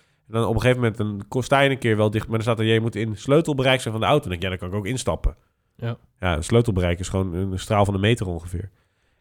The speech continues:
Speaker 1: En toen heb ik het een keer in sleutelbereik gedaan. Staat er: "Ja, het mag niet op de openbare weg." Dan denk ik: "Ja, waarom zit die functie dan op, weet je?" We, we,
Speaker 2: Ja.
Speaker 1: waar
Speaker 2: Heb je geprobeerd dat hij zichzelf, eh, naar de supercharger rijdt?
Speaker 1: Eh,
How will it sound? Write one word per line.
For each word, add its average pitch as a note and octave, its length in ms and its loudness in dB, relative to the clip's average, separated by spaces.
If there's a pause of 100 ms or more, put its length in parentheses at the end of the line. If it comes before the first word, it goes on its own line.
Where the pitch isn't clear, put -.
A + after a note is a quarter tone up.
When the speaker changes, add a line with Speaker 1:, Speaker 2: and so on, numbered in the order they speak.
Speaker 1:
En A#2 320 4
toen A#2+ 280 0
heb A#2+ 140 4
ik A2+ 60 6
het - 80 -4
een A2+ 60 -6
keer A2+ 340 2
in A2+ 120 -2
sleutelbereik C3+ 440 2
gedaan. C3+ 180 2
Staat B2+ 140 -4
er: B2 40 2
"Ja, A#2+ 60 6
het A#2+ 100 4
mag C3 100 0
niet C3+ 80 0
op B2 60 -4
de C3+ 60 2
openbare C3 320 2
weg." D3+ 160 4
Dan F#2 140 -4
denk F#2+ 160 -2
ik: - 60 -16 (180)
"Ja, - 60 -16
waarom A2 200 -4
zit A2 120 -10
die B2+ 80 -6
functie D3+ 260 -4
dan F#2+ 160 -6
op, D#2 120 -8
weet F#2 140 -4
je?" A2+ 200 -4
We, A2+ 160 -2
we, G#2+ 80 -4
Speaker 2:
Ja. A2+ 60 -4
Speaker 1:
waar A2 220 -2 (200)
Speaker 2:
Heb C#3 80 0
je E3 80 4
geprobeerd E3 380 4
dat D#3 160 0
hij D3+ 100 0
zichzelf, C#3+ 640 0
eh, C#3 60 2 (500)
naar A#2+ 380 -4
de A#2+ 120 -2
supercharger A#2 600 -4
rijdt? A#2 300 -8 (540)
Speaker 1:
Eh, A#2+ 520 6